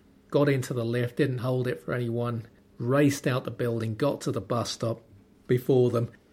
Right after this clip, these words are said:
And, uh, I was so keen to avoid them. I have the option of getting a couple of other buses if I walk up to Millbank, which, uh, it's a, it's a nice walk, but, uh, you know, it's a long day with a man. You just want a bus to come and take you home.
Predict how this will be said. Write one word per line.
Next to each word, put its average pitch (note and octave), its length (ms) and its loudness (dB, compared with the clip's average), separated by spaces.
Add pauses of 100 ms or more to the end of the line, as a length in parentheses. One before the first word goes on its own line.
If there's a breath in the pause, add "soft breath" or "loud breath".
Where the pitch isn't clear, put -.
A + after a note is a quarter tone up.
(120)
And, B2 800 0
uh, B2+ 160 2
I - 60 0
was C3 100 -2
so F3 220 8
keen E3+ 240 6
to D#3 160 4
avoid C#3+ 320 6
them. C#3+ 120 2
I B2+ 120 0
have D#3+ 240 2
the D3+ 100 6
option E3 300 2
of A#2 100 -8
getting C#3+ 320 2
a B2 60 0
couple D3+ 360 -2
of B2 80 0
other C#3 200 0
buses C#3 540 2
if A#2+ 140 -4
I B2+ 80 -4
walk C3 320 -2
up D3+ 140 0
to - 140 -4
Millbank, B2 880 -2 (320)
which, G#2 400 -6
uh, A#2+ 380 0 (120)
it's - 240 -10
a, E3+ 420 0 (580 loud breath)
it's - 180 -4
a G3 60 2
nice F#3+ 500 2
walk, B2 380 0
but, C#3+ 360 -2
uh, C#3 160 2
you D3 200 0
know, A#2+ 180 0
it's B2+ 220 -6
a D3+ 60 0
long D3+ 300 0
day A#2+ 500 -2 (420 loud breath)
with D3 200 2
a B2 60 0
man. A#2 420 -2
You A2+ 80 -4
just - 260 -4
want B2+ 140 -2
a - 40 -6
bus B2+ 320 -4
to - 100 -4
come A2+ 260 -4
and G#2+ 100 -6
take A#2 300 -6
you A2 80 -6
home. A2 320 -4